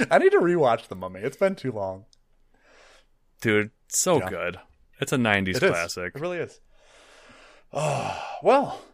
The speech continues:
Speaker 1: um, I think that's it for Anwen. Did you have any other thoughts? I, I, I think a lot of this will be flavor texting,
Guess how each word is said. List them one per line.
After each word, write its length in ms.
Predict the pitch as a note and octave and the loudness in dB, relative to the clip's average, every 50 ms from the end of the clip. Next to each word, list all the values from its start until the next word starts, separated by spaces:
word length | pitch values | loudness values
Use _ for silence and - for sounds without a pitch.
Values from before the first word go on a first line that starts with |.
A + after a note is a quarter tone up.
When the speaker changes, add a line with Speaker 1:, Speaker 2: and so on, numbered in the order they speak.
| _ _ - | _ _ -4
Speaker 1:
um, 380 | D#3+ F3+ F#3+ G3 G3 F#3+ F3+ - | -2 0 0 0 0 -2 -4 -6
I 60 | C3+ | -8
think 220 | C3 - A#3+ C#4+ - | -4 -4 -4 -2 -2
that's 160 | - - - | -4 -2 -2
it 160 | G3 B3+ B3+ | -2 -2 -2
for 100 | - C#3 | -4 -6
Anwen. 320 | - A2 C#3 G3 F#3 C3+ B2+ | -4 -4 -4 -4 -4 -4 -6
Did 120 | C#3 C#3+ | 0 2
you 60 | F#3 | 2
have 80 | G3+ F#3+ | 2 2
any 200 | G3 F#3+ F#3+ F3+ | 2 -2 -2 0
other 240 | D3+ D#3 F3 F3 D#3+ | 2 2 2 0 0
thoughts? 340 | - D#3 D3 F#3+ - - | 2 4 4 4 2 0
I, 120 | - C#3+ D#3+ | 2 2 2
I, 400 | D#3 - D3 D#3 E3 E3 D#3+ D3 - _ - | 4 4 4 2 2 0 -2 -8 -10 _ 0
I 100 | D3+ D3 | 0 2
think 160 | G3 G3 E3+ | 2 2 2
a 40 | D3 | 2
lot 200 | C#3+ C#3+ C#3 C#3 | 4 4 4 2
of 40 | C3 | 0
this 140 | C3+ B2 - | -2 -4 -4
will 80 | B2 | -6
be 80 | A#2 A#2 | -6 -8
flavor 360 | - - B2+ A#2 A2+ A2 A#2+ | -8 -4 -4 -2 -2 -2 -2
texting, 640 | A#2 - A#2+ A2+ - - - A2+ A2 A2 G#2+ G2+ - | -2 -2 -2 -2 -2 -6 -10 -10 -8 -8 -10 -12 -16